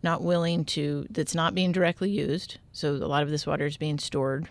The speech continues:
you know, for future years ahead. Um, you know, the consideration needs to be that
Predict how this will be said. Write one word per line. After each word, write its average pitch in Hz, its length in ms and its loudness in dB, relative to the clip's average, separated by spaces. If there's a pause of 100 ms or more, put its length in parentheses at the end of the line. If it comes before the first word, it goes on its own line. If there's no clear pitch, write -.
(160)
you 147 80 -2
know, 135 100 0
for 143 320 -2 (160)
future 160 460 -2
years 160 360 0
ahead. 165 480 0 (540)
Um, 220 540 -2
you 214 140 0
know, 180 120 0
the 165 100 -4
consideration 175 640 2
needs 160 220 -2
to - 60 -2
be 175 200 2
that 170 200 -2